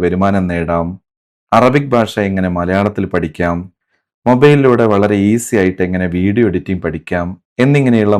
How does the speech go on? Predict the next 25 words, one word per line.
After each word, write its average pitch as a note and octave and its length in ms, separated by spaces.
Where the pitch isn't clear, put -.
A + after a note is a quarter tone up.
മൂന്ന് C3+ 260
കോഴ്സുകളാണ് F2 680
ഇപ്പോൾ E2 280
ആപ്പിലുള്ളത്. F2+ 580
ലോകത്ത് D3+ 400
എവിടെ D3 320
നിന്നും G2 240
നിങ്ങളുടെ A#2 280
സൗകര്യമുള്ള A#2+ 540
സമയത്ത് F#2 360
ചുരുങ്ങിയ A#2+ 380
ചെലവിൽ F#2+ 340
പഠിക്കാൻ E2+ 400
പറ്റുന്നതാണ്. G2+ 600
ഇതിനെപ്പറ്റിയുള്ള C3+ 580
കൂടുതൽ G#2+ 240
വിവരങ്ങൾക്ക് F#2 580
ഈ - 20
കാണുന്ന G2+ 300
നമ്പറിലേക്ക് F2 560
WhatsApp-ൽ F2 560
കോഴ്സ് C3+ 360
എന്ന് F2 180
മെസ്സേജ് F2+ 420
ചെയ്യൂ. D2 260